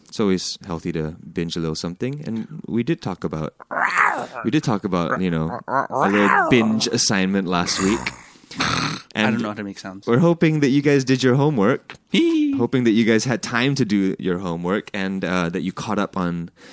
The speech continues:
Speaker 1: the first season, the only season so far
Speaker 2: So far.
Speaker 1: of Tiger King.
Speaker 2: Hey, you cool cats and kittens.
Speaker 1: <laughs> Um,
Speaker 2: Hi.
Speaker 1: so at,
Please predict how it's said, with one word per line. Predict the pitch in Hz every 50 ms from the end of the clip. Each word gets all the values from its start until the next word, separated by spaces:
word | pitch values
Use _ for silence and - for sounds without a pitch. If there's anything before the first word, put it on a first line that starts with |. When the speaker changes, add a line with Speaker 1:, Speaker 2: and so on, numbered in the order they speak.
| - - - - _ _ _ -
Speaker 1:
the | 120
first | 117 - 190 220 220 180 -
season, | - 143 139 113 95 87 82 80 80 82 90 - - - - - - _ _ _ _ -
the | - - 92
only | 104 123 135 127 107 92
season | - - 82 78 76 78 78 80
so | - - 87
far | 82 - 78
Speaker 2:
So | 73 117 110
far. | 104 - - - 101 - _ _ _ -
Speaker 1:
of | - 95 90 87 85 -
Tiger | - - - 98 98 98 92 95 92
King. | - - - 98 87 80 76 76 78 - - _ _ _
Speaker 2:
Hey, | - 349 330
you | 269 190
cool | - - 180 165 156
cats | - 175 165 165 - -
and | 175 165
kittens. | - 160 - - 135 127 - - - _
Speaker 1:
<laughs> | _ _ _ - - - - - - - -
Um, | - 98 101 101 101 101 104 101 101 101 - - 381
Speaker 2:
Hi. | 370 359 311 262 233 208 202 - _ _ _ _ _ _ _ - - - _ _ _ _ _ _ -
Speaker 1:
so | - - 143 127 120 120 117 - - _ _ _ _ _ _ _ _ _ _ _ _
at, | - 123 131 -